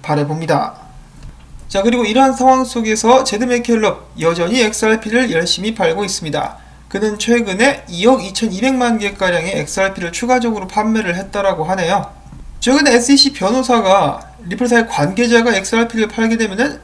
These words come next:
이것이 증권일 수 있다라고 이야기를 한 적이 있었는데, 그리고 또한 불법이다라고 이야기를 했었는데, 이제 리플사의 공동 창업자 중에 한 명인 이 제드 맥켈럽은 열심히 팔고 있네요.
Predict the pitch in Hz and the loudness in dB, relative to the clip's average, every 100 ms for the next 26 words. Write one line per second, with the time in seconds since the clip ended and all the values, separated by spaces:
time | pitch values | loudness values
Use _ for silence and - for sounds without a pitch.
0 | - 175 180 269 254 - 214 233 262 247 | -12 -8 -2 -2 0 -2 0 0 0 -2
1 | 240 220 208 202 190 170 175 170 156 190 | -4 -6 -2 -2 -2 0 -2 -2 -2 -4
2 | 202 220 175 - 190 151 165 131 - - | -4 -4 -4 -6 -4 -4 -2 -4 -6 -18
3 | - - 202 202 196 160 185 190 208 208 | -20 -10 -8 -4 -2 -2 -4 -4 -2 0
4 | 196 190 156 170 156 175 226 208 160 196 | 0 0 -2 -2 -2 -2 -4 -4 -2 2
5 | 262 - - - - - - 220 233 269 | 0 -2 -18 -20 -20 -10 -4 0 2 6
6 | 262 233 226 269 269 262 269 262 247 233 | 6 4 2 2 2 2 2 2 0 0
7 | 226 220 233 240 208 180 170 262 294 - | 0 2 0 2 2 0 0 -2 -4 -8
8 | - - - - - - 175 240 262 269 | -18 -18 -16 -16 -18 -10 2 4 4 2
9 | 262 254 233 156 208 233 226 - 226 233 | 2 0 0 0 0 0 -2 0 0 0
10 | 170 185 202 160 170 - | -2 -4 -2 0 2 0